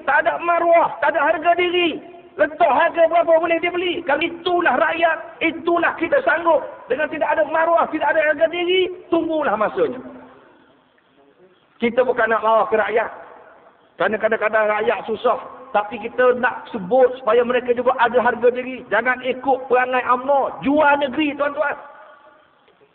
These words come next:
Baru-baru ni umno bukan main lagi. Merayakan lima puluh sembilan tahun.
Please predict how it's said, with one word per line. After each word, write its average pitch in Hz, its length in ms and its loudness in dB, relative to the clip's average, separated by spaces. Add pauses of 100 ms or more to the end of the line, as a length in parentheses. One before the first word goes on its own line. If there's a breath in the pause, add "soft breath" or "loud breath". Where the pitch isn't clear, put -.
(340)
Baru-baru 277 480 4
ni 269 80 2
umno 269 480 2
bukan 262 240 2
main 277 240 0
lagi. 269 380 -4 (100)
Merayakan 262 800 0
lima 254 240 0
puluh 269 240 0
sembilan 269 320 -2
tahun. 269 280 2